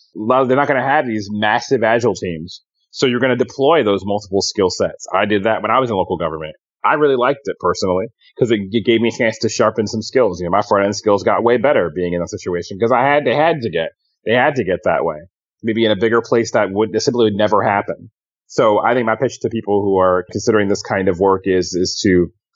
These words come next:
is that if you care about community, they care about, you know, you're a technologist who cares about the work, it's a good way for you to give back and be involved,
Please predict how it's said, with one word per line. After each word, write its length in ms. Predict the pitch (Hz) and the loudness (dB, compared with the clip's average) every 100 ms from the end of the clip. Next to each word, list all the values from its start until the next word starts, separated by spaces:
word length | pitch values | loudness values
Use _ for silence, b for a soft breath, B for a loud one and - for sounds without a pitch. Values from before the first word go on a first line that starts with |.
| _ _ _ - | _ _ _ 0
is 200 | 120 113 | 2 4
that 280 | 104 92 - | 2 2 -2
if 100 | - | -6
you 80 | 110 | -8
care 220 | 120 127 | 2 2
about 340 | 123 117 107 - | 4 4 2 0
community, 500 | 127 139 139 135 131 _ _ _ | -2 2 4 2 0 _ _ _
they 120 | 123 | -6
care 220 | - 120 | 0 2
about, 340 | 107 110 98 - | 4 4 2 0
you 120 | 104 101 | -6 -6
know, 80 | |
you're 140 | 104 101 | 0 0
a 40 | |
technologist 800 | 127 - 110 107 101 104 - - | -2 -2 2 2 2 -2 -4 -10
who 80 | 101 - | -12 -2
cares 280 | 110 104 92 | -2 -2 0
about 180 | 95 - | -2 0
the 80 | 95 | 0
work, 240 | 104 107 - _ - | 2 2 -4 _ -8
it's 140 | 110 | -2
a 60 | 123 | -2
good 240 | 92 98 | 0 0
way 160 | 95 107 | 2 0
for 200 | - 113 | 0 -4
you 300 | 98 101 98 | -2 -2 -2
to 160 | 92 110 | 0 2
give 280 | 135 131 | 2 0
back 220 | 131 123 131 | 0 0 0
and 140 | 107 | -2
be 140 | 110 | 0
involved, 540 | 107 101 113 113 98 | -2 2 2 2 0